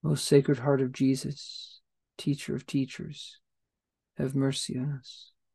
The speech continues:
Saint Philip Neri, gentle guide of youth, patron of thy own, vessel of the Holy Ghost, pray for us.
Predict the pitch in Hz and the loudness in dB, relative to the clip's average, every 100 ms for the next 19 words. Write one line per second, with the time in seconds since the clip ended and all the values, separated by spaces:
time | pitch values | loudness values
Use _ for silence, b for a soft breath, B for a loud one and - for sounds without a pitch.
0 | _ _ _ _ _ _ _ _ _ _ | _ _ _ _ _ _ _ _ _ _
1 | _ _ _ - 143 139 - 139 127 139 | _ _ _ 0 2 2 2 0 2 2
2 | 131 131 135 135 _ _ _ _ _ _ | 4 4 2 -2 _ _ _ _ _ _
3 | _ - 147 147 147 143 139 135 127 127 | _ 2 4 6 2 2 4 4 2 2
4 | 127 - - - _ _ _ _ _ _ | 2 0 -10 -20 _ _ _ _ _ _
5 | _ _ _ _ _ - 151 151 147 139 | _ _ _ _ _ 4 4 4 2 2
6 | 139 135 127 123 127 135 147 - 139 139 | 2 0 2 2 2 2 2 2 -2 0
7 | 135 139 131 127 120 123 - - - - | 0 0 0 0 -4 -4 -10 -20 -10 -2
8 | 131 127 - 147 - - - | -2 -2 -10 -12 -14 -20 -20